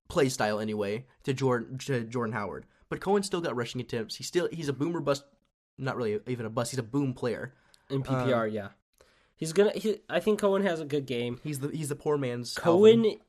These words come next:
Speaker 2: is the only guy I'm starting in that matchup, I think.
Speaker 1: Yeah, Allen Robinson.
Speaker 2: Allen Robinson.
Speaker 1: The, <laughs> the Bears defense.
Speaker 2: I don't, yeah, I would probably start Robinson and Cohen.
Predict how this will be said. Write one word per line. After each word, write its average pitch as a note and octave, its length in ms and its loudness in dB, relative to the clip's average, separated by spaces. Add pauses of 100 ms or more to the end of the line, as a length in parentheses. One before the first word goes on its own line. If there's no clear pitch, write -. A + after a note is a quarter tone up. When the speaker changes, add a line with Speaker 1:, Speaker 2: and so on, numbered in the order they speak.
(140)
Speaker 2:
is D3+ 260 -4
the D3 140 0
only D#3 460 0 (200)
guy C3+ 200 -14
I'm D3 100 -6
starting C3+ 580 -4
in A2 120 -10
that G#2+ 180 -8
matchup, A#2 340 -12
I A#2 60 -14
think. - 300 -16 (500)
Speaker 1:
Yeah, D#3+ 380 2
Allen G3 260 6
Robinson. F3 680 0
Speaker 2:
Allen E3+ 200 8
Robinson. F3 680 4
Speaker 1:
The, C#3+ 340 4 (340)
<laughs> C#3 320 -10
the C#3 140 -6
Bears D#3+ 280 0
defense. D#3 680 -6
Speaker 2:
I E3+ 60 2
don't, G3 280 6 (320)
yeah, C#3 560 4
I D#3 100 0
would D3+ 120 -2
probably G3 280 4
start G3+ 260 2
Robinson C#3+ 720 0 (340)
and A2+ 520 -2 (380)
Cohen. A#2 340 0